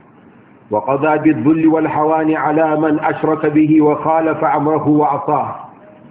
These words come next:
وأشهد أن لا إله إلا الله وحده لا شريك له، وأشهد أن سيدنا محمدا عبده ورسوله، صلى الله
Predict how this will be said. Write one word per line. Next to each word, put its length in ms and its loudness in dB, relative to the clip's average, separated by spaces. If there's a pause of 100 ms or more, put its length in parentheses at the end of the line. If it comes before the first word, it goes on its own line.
(300)
وأشهد 360 -2
أن 240 0
لا 140 2
إله 380 0
إلا 260 2
الله 360 2
وحده 360 0 (120)
لا 240 0
شريك 340 2
له، 300 0
وأشهد 540 0
أن 420 0
سيدنا 580 0
محمدا 880 0
عبده 420 -2 (160)
ورسوله، 680 2 (720)
صلى 220 0
الله 340 0